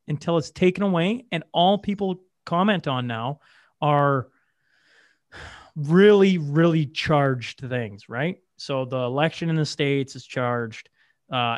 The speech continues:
anything to do with covid is, like, super charged, right? Like, it, it's almost hurts and stresses me out too much. And I just want s-, professional sports to come back. So when it comes to weather, I get it, right? Fucking weatherman.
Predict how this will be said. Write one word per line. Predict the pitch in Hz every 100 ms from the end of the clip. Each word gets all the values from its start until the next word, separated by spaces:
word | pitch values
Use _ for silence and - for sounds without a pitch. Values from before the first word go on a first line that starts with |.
| -
anything | 156 180 170
to | 160
do | 156
with | 143
covid | - 147 131 120
is, | 120 123
like, | 120 117 -
super | - - 190 156 123
charged, | 113 139 117 104 - - _ -
right? | 180 214 - _ _ _ _ -
Like, | 139 131 - _ _ _ _ _ _ _ _ _ _ _ _ _ _ _ -
it, | 214 202
it's | 202 - _ -
almost | 190 208 226 208
hurts | 196 202 175
and | 156
stresses | - 165 156 147
me | 143
out | 131 139
too | -
much. | 127 120 -
And | 156
I | 151
just | 170 185
want | 175 175 175 170
s-, | -
professional | - 147 156 151 - 127
sports | - 165 170 -
to | -
come | 147 123
back. | 123 113 107 _ _ _ -
So | 175
when | 190
it |
comes | 180 240
to | 190
weather, | 185 196 143
I | 160
get | 147 135
it, | 113 _
right? | 156 170 196 _ -
Fucking | - - 120
weatherman. | 123 123 127 131 135